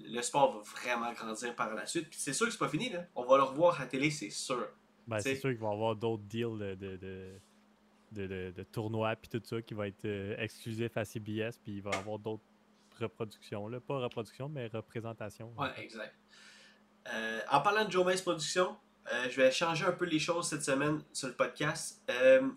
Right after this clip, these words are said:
Speaker 1: on va tout de suite sw-, switcher à la question à cent piastres. Pa, pa,
Speaker 2: Oh,
Speaker 1: pa.
Speaker 2: ça,
Speaker 1: Non,
Speaker 2: t'es
Speaker 1: c'est
Speaker 2: early, j'étais pas prêt,
Speaker 1: <laughs>
Speaker 2: là,
Speaker 1: T'es pas
Speaker 2: j'étais pas
Speaker 1: prêt, hein ?
Speaker 2: prêt.
Speaker 1: Ben, écoute,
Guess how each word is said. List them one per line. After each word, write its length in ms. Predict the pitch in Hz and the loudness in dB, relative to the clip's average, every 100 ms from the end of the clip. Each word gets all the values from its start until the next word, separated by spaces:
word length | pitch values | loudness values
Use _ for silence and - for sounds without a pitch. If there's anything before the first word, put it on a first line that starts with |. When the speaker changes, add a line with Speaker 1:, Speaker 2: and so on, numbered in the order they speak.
| - | -4
Speaker 1:
on 120 | 123 | 0
va 120 | 135 | 0
tout 160 | - 220 | 0 -4
de 40 | |
suite 140 | 220 - | -4 -2
sw-, 320 | - - - | -4 -4 -6
switcher 380 | - 156 151 180 | -2 0 2 2
à 40 | |
la 120 | 139 | 2
question 300 | 120 151 165 | 0 -2 2
à 60 | 156 | 4
cent 200 | 147 139 | 4 2
piastres. 560 | 135 180 214 - - - - - - - - | 2 0 -2 -4 -10 -10 -16 -20 -20 -16 4
Pa, 200 | 180 247 254 | 6 8 10
pa, 180 | 214 214 | 12 12
Speaker 2:
Oh, 40 | |
Speaker 1:
pa. 160 | 233 233 | 12 10
Speaker 2:
ça, 100 | - | 10
Speaker 1:
Non, 80 | 147 | 8
Speaker 2:
t'es 60 | |
Speaker 1:
c'est 60 | 147 | 10
Speaker 2:
early, 440 | 190 165 165 330 285 | 8 6 8 8 8
j'étais 160 | 143 | 4
pas 140 | - 147 | 4 2
prêt, 340 | 120 175 381 | 2 2 4
Speaker 1:
<laughs> 80 | 320 | 6
Speaker 2:
là, 60 | |
Speaker 1:
T'es 100 | 151 | 8
pas 120 | 135 131 | 10 8
Speaker 2:
j'étais 100 | 139 | 8
pas 80 | - | 4
Speaker 1:
prêt, 180 | 262 202 | 4 2
hein ? 100 | 339 - | 0 -4
Speaker 2:
prêt. 80 | - - 120 | -12 -6 4
Speaker 1:
Ben, 60 | |
écoute, 380 | 127 127 185 196 | 4 6 2 2